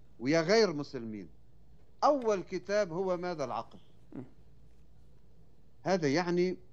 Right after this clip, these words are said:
Speaker 1: كم أن أهل البيت كان لديهم اهتمام في هذه القضية، والقرآن أيضًا.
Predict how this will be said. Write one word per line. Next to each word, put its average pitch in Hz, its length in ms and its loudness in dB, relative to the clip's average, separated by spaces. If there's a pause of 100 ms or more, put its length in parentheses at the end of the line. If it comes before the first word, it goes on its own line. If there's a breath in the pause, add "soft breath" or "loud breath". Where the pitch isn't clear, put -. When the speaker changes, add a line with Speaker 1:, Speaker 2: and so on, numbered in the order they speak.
(300)
Speaker 1:
كم 220 240 0
أن 165 500 2 (180)
أهل 156 220 0
البيت 170 440 4 (760)
كان 160 280 4
لديهم 165 260 6
اهتمام 151 600 2
في 120 200 -2
هذه 104 260 0
القضية، 85 540 0 (180)
والقرآن 233 680 6
أيضًا. 127 340 2